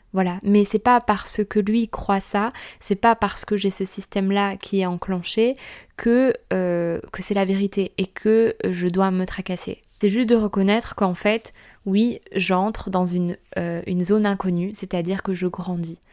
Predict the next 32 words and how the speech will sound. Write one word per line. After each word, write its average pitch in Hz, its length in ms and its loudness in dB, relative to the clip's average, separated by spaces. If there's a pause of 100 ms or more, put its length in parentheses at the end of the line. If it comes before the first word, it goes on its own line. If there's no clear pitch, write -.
(300)
C'est-à-dire 190 460 -2
que 202 100 0
là, 190 140 2
je 196 60 -6
suis 190 120 -4
en 175 100 -4
train 202 380 -4 (240)
de 185 60 0
tester 196 360 0
mes 196 120 2
limites, 190 280 -2
je - 60 -10
suis 180 100 -6
en 175 80 -6
train 214 300 -2
de, 185 260 2 (360)
de 185 120 0
m'étendre, 196 640 2
de, 180 320 2
de 165 140 -4
commencer 190 400 -2
à 190 80 0
prendre 185 240 0
plus 226 240 -4
de 202 120 4
place. 190 500 0 (320)
Et 185 240 6
oulala, 220 500 6
c'est, 175 560 -2 (920)
ça 190 180 0
remue 190 320 6
quoi. 180 220 -2